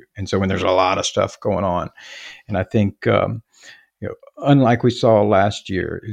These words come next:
because the, you've got the pandemic still lingering on, you've got all these different geopolitical things. I think, uh, some of the international stuff, I at least haven't heard any kind of renewed, uh, a-, any renewed real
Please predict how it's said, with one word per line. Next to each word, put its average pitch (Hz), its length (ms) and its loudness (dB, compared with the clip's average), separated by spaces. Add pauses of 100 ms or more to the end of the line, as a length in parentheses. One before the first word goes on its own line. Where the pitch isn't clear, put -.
because 101 400 -6
the, 95 120 -8
you've 95 200 -8
got 90 140 -4
the - 80 -14
pandemic 107 640 0
still 117 420 4
lingering 110 440 2
on, 107 360 0
you've 92 180 -6
got 98 180 2
all 95 100 4
these 95 160 -2
different 98 380 -6
geopolitical 95 640 -4
things. 95 340 -8
I 113 60 -10
think, 101 280 -4 (200)
uh, 98 220 0 (680)
some - 220 -2
of 117 80 0
the 117 100 -2
international 110 540 -4
stuff, - 640 -8 (200)
I 113 300 2
at 87 120 -6
least 92 260 -8
haven't 107 240 -2
heard 101 300 -4
any 92 140 -8
kind 92 180 -10
of 92 280 -10
renewed, 98 520 0 (280)
uh, 90 380 -8 (400)
a-, 117 40 -8
any 120 340 0
renewed 104 500 0 (640)
real 110 300 4